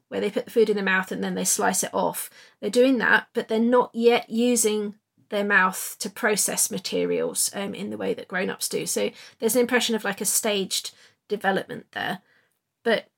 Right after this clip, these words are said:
the question, you know, like, did Neanderthal children perhaps have different experiences? Did they, you know, grow up learning different crafts within a group?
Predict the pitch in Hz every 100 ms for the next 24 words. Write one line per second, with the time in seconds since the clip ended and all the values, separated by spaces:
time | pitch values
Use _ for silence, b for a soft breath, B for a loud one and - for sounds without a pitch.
0 | - 240 254 240 - 233 220 226 202 190
1 | 190 190 - - _ _ _ 254 240 233
2 | 214 208 202 190 226 214 - 233 220 208
3 | 196 190 208 - - - - - 214 214
4 | 196 196 165 - - 208 202 196 - 208
5 | 226 214 196 196 190 185 _ b b b
6 | - 214 180 190 - 226 214 208 - 208
7 | 190 190 190 190 214 - - 208 196 185
8 | - - - - - 220 214 220 226 220
9 | 202 214 254 -